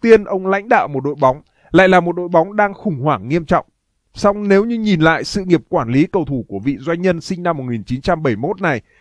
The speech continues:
thì hóa ra việc tạo đáy dường như đã trở thành một thói quen. Ông Nguyễn Đắc Văn sống và làm việc ở tại Cộng hòa Liên bang Đức từ năm một nghìn chín trăm tám mươi chín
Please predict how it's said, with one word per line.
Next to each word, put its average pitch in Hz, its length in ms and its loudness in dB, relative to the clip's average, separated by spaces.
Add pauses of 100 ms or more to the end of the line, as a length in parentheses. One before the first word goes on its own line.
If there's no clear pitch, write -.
(100)
thì 180 100 0
hóa 190 240 2
ra 214 260 2 (120)
việc 160 280 2
tạo 156 200 0
đáy 165 340 0
dường 160 300 0
như 160 140 0
đã 151 140 0
trở 143 240 0
thành 113 220 -8
một 107 160 -14
thói 143 160 -6
quen. 196 240 2 (800)
Ông 233 220 -2
Nguyễn 240 180 -2
Đắc 247 140 4
Văn 220 260 2
sống 202 340 -2
và 240 120 6
làm 151 240 2
việc 143 180 2
ở 147 160 -2
tại 143 220 -2
Cộng 160 200 -4
hòa 143 180 0
Liên 175 180 2
bang 165 160 0
Đức 220 120 4 (120)
từ 143 100 0
năm 160 160 -4
một 151 80 -10
nghìn 127 180 -4
chín 139 200 -8
trăm 165 200 0
tám 147 180 -2
mươi 143 60 -14
chín 156 280 0